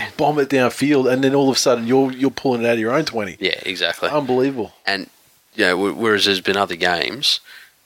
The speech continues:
Speaker 2: where he's been absolutely woeful under the high ball, he, he was just fucking safe as houses that night. And, yeah, we, we copped it, unfortunately. But,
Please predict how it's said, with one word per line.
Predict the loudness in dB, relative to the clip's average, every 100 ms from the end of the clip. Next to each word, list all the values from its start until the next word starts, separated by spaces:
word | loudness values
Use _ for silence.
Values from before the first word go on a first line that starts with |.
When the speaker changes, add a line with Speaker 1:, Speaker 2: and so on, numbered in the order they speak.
| _
Speaker 2:
where | 0 0
he's | 2 0
been | -2 -2 -2
absolutely | -2 0 0 -2 -4
woeful | -6 0 2 2 0 0
under | 0 0
the | 0
high | 2 0
ball, | 0 0 0 -6 _ _ _ _ _ _ _
he, | -6 -4 -2 0
he | -2
was | -2
just | -4 -4
fucking | -4 -4 -4
safe | -2 -2 -2
as | -2
houses | 0 0 -2 -6 -8 _ _ _ _ _ _
that | -6 -4
night. | -2 -2 -4
And, | -6 -10 -14
yeah, | -8 -8 -10 _ _
we, | -6 -4
we | -4 -2
copped | 0 0
it, | -2
unfortunately. | -2 0 0 0
But, | -2